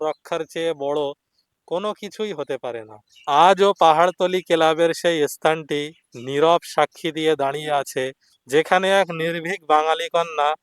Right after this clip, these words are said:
নিজের জীবন দিয়ে দেশপ্রেমের সর্বোচ্চ আদর্শ স্থাপন করেছিলেন। প্রীতিলতা ওয়াদ্দেদার বেঁচে থাকবেন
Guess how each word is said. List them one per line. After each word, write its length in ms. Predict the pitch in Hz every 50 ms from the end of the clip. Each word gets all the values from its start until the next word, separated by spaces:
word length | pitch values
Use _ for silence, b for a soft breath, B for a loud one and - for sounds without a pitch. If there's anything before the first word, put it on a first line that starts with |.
| b b b b b _ -
নিজের 360 | 131 135 143 143 135 165 165 156
জীবন 380 | 135 - 131 143 135 147 151 151 156 156
দিয়ে 240 | 160 156 147 143 147 156 165 _ _ _ _ _ _ _ _ -
দেশপ্রেমের 840 | 107 - 151 160 - - - - 165 165 175 170 160 160 160 160 - _ _ b b b b _ -
সর্বোচ্চ 640 | - - 160 160 165 175 175 190 185 - _ - - 196
আদর্শ 500 | 190 170 165 151 151 156 165 165 160 - -
স্থাপন 520 | 165 160 147 - - - 147 135 143 143 139
করেছিলেন। 540 | 127 139 131 131 120 - - 117 113 110 107 107 _ _ _
প্রীতিলতা 640 | - 151 160 175 170 - 196 185 185 180 175 185 185
ওয়াদ্দেদার 560 | 180 175 175 156 151 151 170 165 170 175 175 170
বেঁচে 260 | 151 151 151 - 160
থাকবেন 460 | 151 - 165 151 147 147 143 165 165